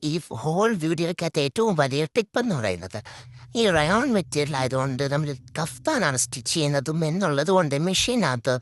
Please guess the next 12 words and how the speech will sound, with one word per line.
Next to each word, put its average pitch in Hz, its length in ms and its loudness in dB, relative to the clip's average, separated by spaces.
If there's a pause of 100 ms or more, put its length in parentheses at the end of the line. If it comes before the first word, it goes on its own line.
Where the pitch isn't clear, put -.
(480)
ഇത് 135 300 2 (460)
വെക്കുമ്പോഴേക്കും 156 920 2 (400)
കറക്റ്റായിട്ട്, 180 840 0 (440)
ആ, 123 380 -2 (300)
ആ, 127 280 2 (120)
നമ്മൾ 190 220 0
ആ 214 100 2
ട്രേസ് 220 480 0
ചെയ്ത് 202 180 2
കൊടുത്തിട്ടുള്ള 139 640 0
ആ 151 140 4
ഭാഗങ്ങൾ 143 480 0